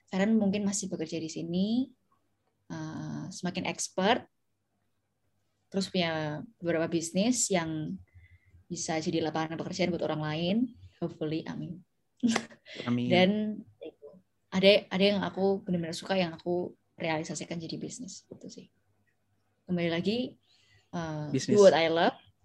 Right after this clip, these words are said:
Speaker 1: hmm. Do what the world needs, itu yang aku pengen. Dan yang satu sih pastinya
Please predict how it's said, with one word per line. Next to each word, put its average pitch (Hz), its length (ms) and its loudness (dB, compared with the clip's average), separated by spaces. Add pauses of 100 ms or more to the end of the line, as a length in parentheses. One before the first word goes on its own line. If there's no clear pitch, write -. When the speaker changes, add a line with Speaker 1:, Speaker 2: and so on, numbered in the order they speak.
(200)
Speaker 1:
hmm. 160 280 -8 (840)
Do 208 180 2
what 190 220 10 (240)
the 208 100 -4
world 185 340 6
needs, 190 600 -4 (600)
itu - 120 -16
yang 180 120 -4
aku 170 100 -4
pengen. 170 260 -4
Dan 165 400 0
yang 160 180 -6
satu 175 240 -4
sih 185 260 -2
pastinya 185 520 -6